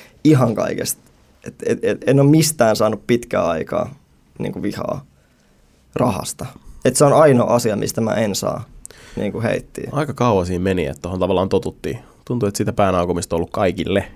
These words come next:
Speaker 2: ihan monta vuotta. Toi on kyllä
Speaker 1: En mä
Speaker 2: hyvä.
Speaker 1: tiedä, onko se mulla sit, että mä en oo silleen ikin,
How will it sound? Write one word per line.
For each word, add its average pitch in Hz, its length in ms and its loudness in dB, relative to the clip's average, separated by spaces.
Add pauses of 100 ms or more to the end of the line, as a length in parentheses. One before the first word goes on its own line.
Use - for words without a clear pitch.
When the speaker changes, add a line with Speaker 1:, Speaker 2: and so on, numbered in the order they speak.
Speaker 2:
ihan 78 160 -8
monta 87 280 -6
vuotta. - 360 -6 (1000)
Toi 127 80 -2
on 127 60 -4
kyllä 120 160 0
Speaker 1:
En 156 120 6
mä 156 60 6
Speaker 2:
hyvä. - 20 4
Speaker 1:
tiedä, 151 180 8
onko 156 120 8
se 151 120 2
mulla 147 240 6
sit, 120 120 -2
että - 180 2
mä 127 60 8
en 123 60 6
oo 120 40 4
silleen 123 320 6
ikin, 120 300 4